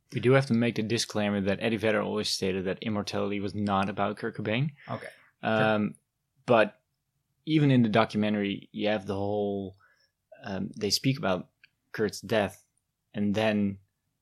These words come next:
Speaker 1: immortality comes in. So even within their own documentary, they sort
Speaker 2: Mm.
Speaker 1: of make the connection. So I find it hard to imagine that it's completely separate from each other.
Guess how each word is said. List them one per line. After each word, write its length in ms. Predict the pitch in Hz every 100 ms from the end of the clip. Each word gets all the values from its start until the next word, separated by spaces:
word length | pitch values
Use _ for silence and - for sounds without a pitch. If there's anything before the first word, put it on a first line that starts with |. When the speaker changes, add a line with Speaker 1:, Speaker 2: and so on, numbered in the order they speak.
| -
Speaker 1:
immortality 540 | 117 104 110 104 104
comes 260 | 98 101 98
in. 320 | 101 87 -
So 140 | - 107
even 380 | 143 151 143 123
within 260 | 113 117
their 160 | 107 104
own 140 | 104
documentary, 500 | 92 92 95 95 90
they 120 | 87 87
sort 260 | - 104
Speaker 2:
Mm. 40 | 98
Speaker 1:
of 140 | 82
make 360 | 90 90 92 90
the 120 | 87
connection. 540 | - 87 87 - 82 - _ _ _ _ -
So 640 | - 104 104 107 107 - _ _ -
I 80 | 117
find 200 | 170 147
it 80 |
hard 160 | 95 101
to 80 | 98
imagine 320 | 95 98 87
that 160 | 90 87
it's 280 | 92 - - _ -
completely 580 | 101 95 104 98 90 87
separate 380 | - - -
from 180 | - 80
each 120 | - -
other. 180 | -